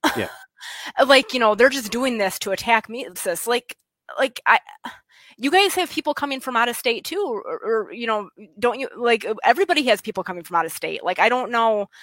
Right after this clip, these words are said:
Speaker 2: like, I have not looked at credentialing at all this year. I don't intend to. I, just like I didn't look at it last year until it was over.
Speaker 1: Yeah.
Speaker 2: Um, so, like, I mean, it just,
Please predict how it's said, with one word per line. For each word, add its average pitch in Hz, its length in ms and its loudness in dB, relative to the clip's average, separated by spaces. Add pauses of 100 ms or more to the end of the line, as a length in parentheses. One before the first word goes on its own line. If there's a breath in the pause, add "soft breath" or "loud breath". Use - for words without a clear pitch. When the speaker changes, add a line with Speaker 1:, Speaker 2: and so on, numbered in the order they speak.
(140 loud breath)
Speaker 2:
like, 240 120 2
I 254 120 6
have 320 160 0
not 233 200 0
looked 190 200 -4
at 160 80 -8
credentialing 160 580 -10
at 151 60 -8
all 156 180 2
this 147 240 -8
year. 113 140 -6
I 147 80 -4
don't 170 200 -8
intend 160 400 -12
to. 131 180 -8
I, 131 180 -2
just 180 200 -12
like 180 120 -6
I 175 80 -2
didn't 170 220 -14
look 170 140 -8
at 156 100 -2
it 104 60 -4
last 160 380 0
year 139 120 -10
until 160 280 -12
it 107 80 -14
was 151 140 -14
over. 135 340 -6 (540 loud breath)
Speaker 1:
Yeah. - 160 -12
Speaker 2:
Um, 160 500 -2 (420)
so, 185 380 0
like, 196 220 2
I 202 80 2
mean, 202 240 -4
it 190 100 -4
just, 226 400 -4